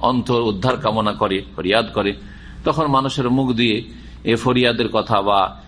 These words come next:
আশ্রয় কামনার কথা অথবা সাহায্য কামনার কথা বের হয়। তো এই এবাদতটি যেমন জবানের কথার এবাদত, বাচনিক এবাদত, তেমনি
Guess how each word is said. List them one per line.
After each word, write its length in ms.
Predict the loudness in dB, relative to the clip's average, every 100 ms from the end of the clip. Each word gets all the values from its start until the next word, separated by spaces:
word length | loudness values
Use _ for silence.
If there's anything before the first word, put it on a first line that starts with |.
| -20 -6
আশ্রয় 360 | -2 0 2 0
কামনার 420 | 0 2 2 2
কথা 300 | 0 0 2
অথবা 640 | 0 2 0 2 2 0 -2 -16 -20 -20 -20 -20 -20 -20 -12
সাহায্য 420 | -2 2 2 2 0
কামনার 420 | 0 2 2 0
কথা 540 | -2 -2 0 -2 -4 -10
বের 360 | -8 0 2 2
হয়। 260 | -2 -6 -14 -18 -20 -14 -6
তো 40 |
এই 180 | 0 2 2
এবাদতটি 580 | 2 2 0 -4 -2 0 0
যেমন 320 | 0 0 0 0 0 0
জবানের 480 | 2 4 2 2 0 0
কথার 340 | 0 2 0 0
এবাদত, 400 | 2 2 0 -2
বাচনিক 460 | -2 0 0 0 0
এবাদত, 420 | 0 0 0 -4 -4 -2
তেমনি 460 | 0 2 2 2